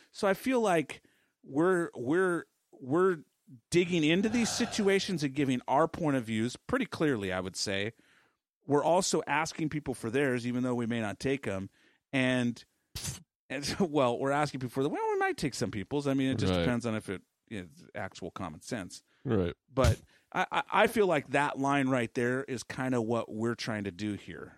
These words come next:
Speaker 1: You know what I'm saying?
Speaker 2: Right.
Speaker 1: We're trying to take these annoying or irritated items, and we're trying to kinda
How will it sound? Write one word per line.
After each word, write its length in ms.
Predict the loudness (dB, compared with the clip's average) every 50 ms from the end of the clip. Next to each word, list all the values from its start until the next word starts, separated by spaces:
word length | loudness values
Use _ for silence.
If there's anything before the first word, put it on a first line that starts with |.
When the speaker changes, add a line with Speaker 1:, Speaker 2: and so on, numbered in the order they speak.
| -18 -12
Speaker 1:
You 120 | -10 -8
know 80 | -6 -6
what 60 | -6
I'm 80 | -6 -8
saying? 420 | -8 -8 -6 -6 -6 -4 -2 0
Speaker 2:
Right. 320 | 2 2 2 2 0 -2 -4 -8
Speaker 1:
We're 80 | -10 -8
trying 280 | -4 -2 0 0 0 -2
to 60 | -4
take 360 | -4 -4 -2 -2 -2 -2 -2
these 220 | -2 -2 0 0
annoying 460 | -2 -2 0 0 0 0 2 0 0 -2
or 120 | -4 -6
irritated 580 | -6 -4 -4 -4 -4 -4 -6 -6 -6 -6 -6 -6 -6
items, 720 | -4 -2 -2 -2 -2 -4 -6 -6 -8 -8 -8 -10 -14 -16 _ _ _ _ _ _ _ _ _ _ -6
and 120 | -4 -4
we're 40 | -4
trying 360 | -4 -4 -4 -4 -4 -4 -6
to 120 | -8 -10
kinda 460 | -10 -8 -6 -4 -4 -4 -4 -6 -8